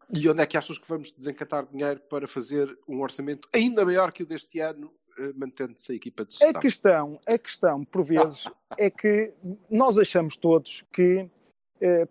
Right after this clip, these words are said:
Speaker 2: perdemos competitividade, eh, quanto menos dinheiro gastarmos em reforços. E isso não tem de ser assim. Isso é que eu acho é um erro.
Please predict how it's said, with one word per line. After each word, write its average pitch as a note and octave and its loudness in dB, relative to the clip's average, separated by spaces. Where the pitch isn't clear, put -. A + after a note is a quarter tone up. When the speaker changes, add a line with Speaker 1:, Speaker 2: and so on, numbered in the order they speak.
Speaker 2:
perdemos A3 4
competitividade, E3 2
eh, F3 0
quanto G#3 2
menos F#3+ 0
dinheiro F#3 0
gastarmos E3+ 0
em F#3 -2
reforços. - 2
E B3 8
isso - 2
não A#3+ 4
tem C4 4
de G3 -2
ser A#3+ 4
assim. F#3+ -2
Isso A#3+ 2
é B3 6
que - -2
eu B3 6
acho G#3 4
é G3+ 6
um F#3+ 2
erro. D3+ -2